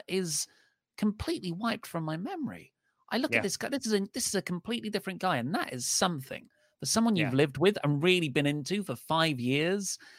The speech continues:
Speaker 1: and then he just goes somewhere else with a new gimmick in a suit. That's all really that's changed, and God, what a talent.
Speaker 2: Yeah.
Speaker 1: Um,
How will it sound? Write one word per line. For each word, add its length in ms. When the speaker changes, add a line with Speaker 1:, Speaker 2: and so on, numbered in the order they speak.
Speaker 1:
and 120
then 100
he 100
just 200
goes 260
somewhere 260
else 240
with 100
a 60
new 220
gimmick 420
in 140
a 40
suit. 540
That's 200
all 140
really 240
that's 240
changed, 520
and 220
God, 240
what 120
a 40
talent. 360
Speaker 2:
Yeah. 200
Speaker 1:
Um, 400